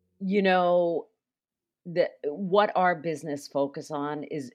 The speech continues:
focuses on is very much teaching fundraisers to be nimble and be able to pivot.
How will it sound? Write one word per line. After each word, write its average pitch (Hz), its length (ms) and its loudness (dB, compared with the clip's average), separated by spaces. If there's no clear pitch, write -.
focuses 175 500 0
on 156 220 -4
is 143 180 -6
very 180 240 -4
much 151 380 -4
teaching 151 400 -10
fundraisers 143 920 -6
to 139 180 -6
be 135 180 -6
nimble 143 420 0
and 139 160 -4
be 143 140 -2
able 143 220 -2
to 143 160 -10
pivot. - 560 -6